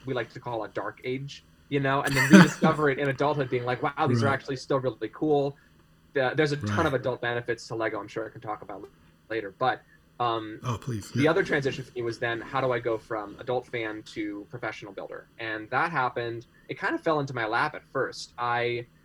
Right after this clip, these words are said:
Speaker 2: Mm-hmm.
Speaker 1: um, got featured on a fairly prominent Lego blog, the biggest Lego blog in the world,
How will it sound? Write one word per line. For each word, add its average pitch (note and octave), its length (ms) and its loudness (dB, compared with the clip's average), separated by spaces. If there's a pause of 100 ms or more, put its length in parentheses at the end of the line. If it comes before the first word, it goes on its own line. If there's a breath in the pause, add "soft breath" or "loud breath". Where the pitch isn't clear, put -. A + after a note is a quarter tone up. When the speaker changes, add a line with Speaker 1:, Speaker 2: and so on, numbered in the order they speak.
Speaker 2:
Mm-hmm. B2+ 220 4
Speaker 1:
um, A#2+ 640 -2 (540)
got D3+ 220 0
featured F#3+ 340 -2
on E3+ 180 0
a D#3 40 0
fairly D3 400 0 (140)
prominent C3 760 -4
Lego B2+ 320 -2
blog, A2 400 -2
the A2+ 60 -4
biggest A#2 280 -8
Lego A2 180 -4
blog G#2+ 260 -6
in G#2 100 -14
the G#2 180 -14
world, G2+ 460 -4